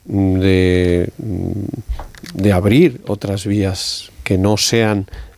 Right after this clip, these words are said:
las de siempre y a, siquiera plantear, aunque sea desde el punto de vista teórico, hipotético, como queráis,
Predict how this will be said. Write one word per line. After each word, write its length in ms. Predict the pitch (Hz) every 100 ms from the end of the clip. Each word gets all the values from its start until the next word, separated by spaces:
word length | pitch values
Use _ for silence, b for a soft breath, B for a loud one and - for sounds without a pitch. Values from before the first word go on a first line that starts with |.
| - -
las 360 | 82 92 95 98
de 80 |
siempre 560 | 92 151 165 117 - 90 _ - -
y 360 | 85 98 107 90
a, 100 | 87 _ _ _ _ -
siquiera 640 | - - - - 131 110 - - -
plantear, 640 | 104 92 90 90 117 139 -
aunque 340 | 101 101 -
sea 260 | 98 - 180
desde 280 | 214 135 107
el 60 |
punto 360 | 101 117 107 104
de 80 | 95
vista 440 | 104 - - 104 B B -
teórico, 540 | - 147 135 110 -
hipotético, 680 | 95 - - 151 - - 104
como 260 | 127 123
queráis, 440 | 117 110 123 160